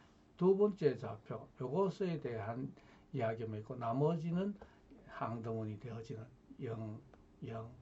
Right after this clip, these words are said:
나머지는 첫 번째, 세 번째 좌표는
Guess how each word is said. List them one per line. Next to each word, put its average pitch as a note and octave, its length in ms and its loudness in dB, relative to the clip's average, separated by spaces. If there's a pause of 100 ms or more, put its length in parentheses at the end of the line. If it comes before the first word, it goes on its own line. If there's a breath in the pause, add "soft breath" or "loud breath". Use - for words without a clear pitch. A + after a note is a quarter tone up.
(300 loud breath)
나머지는 C3+ 680 -2 (440 loud breath)
첫 - 240 -6
번째, D#3 320 0
세 C3 280 -2
번째 C3+ 560 0 (260)
좌표는 A2 640 -6